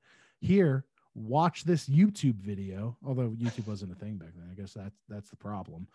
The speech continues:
But she could have gone to the video store and got me a Blue Man Group tape. They've been around since forever.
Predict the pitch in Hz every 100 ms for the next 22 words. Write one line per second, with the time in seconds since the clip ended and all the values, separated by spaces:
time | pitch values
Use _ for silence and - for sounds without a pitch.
0 | _ _ _ _ _ - 156 208 - 262
1 | 226 233 202 165 180 175 151 175 160 151
2 | 143 151 139 139 127 135 135 131 123 123
3 | 120 - 135 165 208 233 175 135 127 120
4 | 123 - 113 107 104 113 160